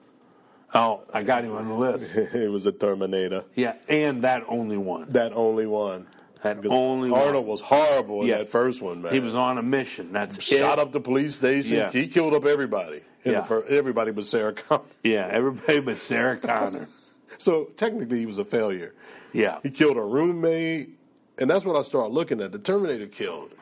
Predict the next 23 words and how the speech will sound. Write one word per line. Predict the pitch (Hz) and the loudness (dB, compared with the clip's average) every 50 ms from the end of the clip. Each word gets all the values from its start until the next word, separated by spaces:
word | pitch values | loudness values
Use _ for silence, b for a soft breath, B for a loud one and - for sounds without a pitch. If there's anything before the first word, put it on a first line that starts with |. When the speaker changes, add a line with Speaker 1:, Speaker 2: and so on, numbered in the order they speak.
| B B B B B B B B B B B | B B B B B B B B B B B
Speaker 2:
everybody. | 165 180 185 185 160 131 117 107 95 87 80 78 78 76 78 73 - _ _ b b b b b | -2 0 0 0 0 0 -2 -2 -2 -4 -6 -8 -8 -10 -12 -16 -20 _ _ b b b b b
Her | b 95 95 | b -2 0
roommate, | 98 123 160 185 202 196 180 170 170 170 170 175 165 - - | 4 4 4 4 4 2 2 0 0 0 0 -2 -4 -6 -8
shot | - - - 156 147 185 190 | -10 -4 0 0 2 2 2
up | 190 - 139 | 0 0 -4
the | 139 | -6
police | 107 - 101 117 139 175 185 - | -6 -4 -2 0 0 0 -2 -2
station, | - - 160 160 165 175 - - 175 175 170 - | -2 -2 0 0 0 -2 -2 -2 -4 -4 -2 0
Speaker 1:
Yeah. | 107 117 | 0 2
Speaker 2:
killed | 160 185 175 131 | 2 2 0 -2
the | 101 - | -6 -4
cops. | - 131 135 143 165 170 - - | 0 0 0 2 0 -2 -4 -4
He | 185 | -4
did | 180 180 143 117 | -2 0 0 2
everything. | 147 190 208 165 123 98 87 85 80 76 - - _ B B B B B B B B B B B B | 2 2 2 2 0 -4 -6 -8 -10 -10 -12 -16 _ B B B B B B B B B B B B
That's | - 139 147 - | 2 2 2 2
when | 160 139 | 0 0
he | 127 | -2
started | 123 127 - 123 123 123 117 107 107 | -2 0 0 0 2 0 0 -2 -4
that | 101 98 | -4 -4
"I'll | 92 95 98 95 95 90 | -4 -2 -2 -2 -2 -4
be | 87 101 92 | -6 -8 -8
back." | 87 98 95 95 92 87 - | -6 -4 -4 -4 -6 -8 -10